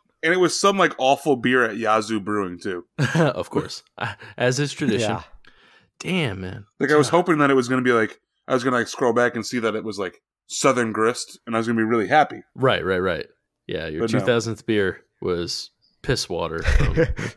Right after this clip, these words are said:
Speaker 3: Why
Speaker 1: was,
Speaker 3: would you name it this?
Speaker 1: it was
Speaker 3: <laughs>
Speaker 1: Winter Red House Ale by Yazoo Brewing Company.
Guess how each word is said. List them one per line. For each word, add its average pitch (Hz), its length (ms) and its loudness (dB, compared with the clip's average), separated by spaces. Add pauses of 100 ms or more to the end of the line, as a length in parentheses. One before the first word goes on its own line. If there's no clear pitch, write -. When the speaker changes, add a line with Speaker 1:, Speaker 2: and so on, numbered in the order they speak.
(440)
Speaker 3:
Why 302 320 4
Speaker 1:
was, 139 120 8
Speaker 3:
would - 100 -2
you 226 100 4
name 254 340 6
it 202 160 4
this? 127 400 -2
Speaker 1:
it 151 220 6
was 135 160 4
Speaker 3:
<laughs> 120 160 2
Speaker 1:
Winter 170 340 4
Red 139 260 4
House 143 380 2
Ale 123 280 2
by 101 180 2
Yazoo 110 540 0
Brewing 98 360 -6
Company. 92 380 -12